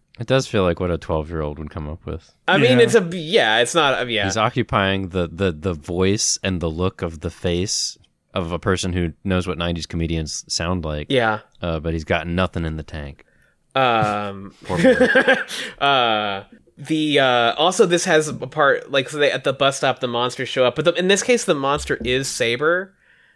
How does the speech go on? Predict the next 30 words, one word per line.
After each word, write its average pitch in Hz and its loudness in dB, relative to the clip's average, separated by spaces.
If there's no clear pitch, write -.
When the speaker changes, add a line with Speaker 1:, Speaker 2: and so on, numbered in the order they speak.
Speaker 2:
which 143 -2
is 131 -2
better. 104 -4
Speaker 1:
Which - -6
is 85 -4
better. 76 -2
Speaker 3:
Yeah. 135 4
And 175 4
we 165 6
see 190 0
Saber, 135 2
and 131 2
Saber 131 2
looks 110 0
cool. 117 0
I - 0
Speaker 2:
Saber 127 6
Speaker 3:
like 123 4
Speaker 2:
does - 2
Speaker 3:
Saber. 113 2
Speaker 2:
look 110 -2
cool. 107 -4
They 131 2
made 147 6
a 139 4
really 139 2
nice 131 0
practical 131 0
effects 123 -2
monster. 113 -4